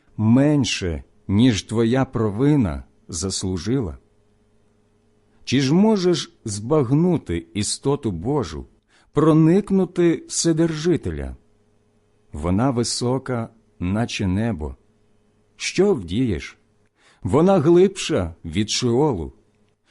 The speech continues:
Що знаєш? Довша,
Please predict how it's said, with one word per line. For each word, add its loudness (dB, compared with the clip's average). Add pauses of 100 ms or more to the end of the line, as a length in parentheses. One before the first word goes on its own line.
Що 2
знаєш? -2 (640)
Довша, -2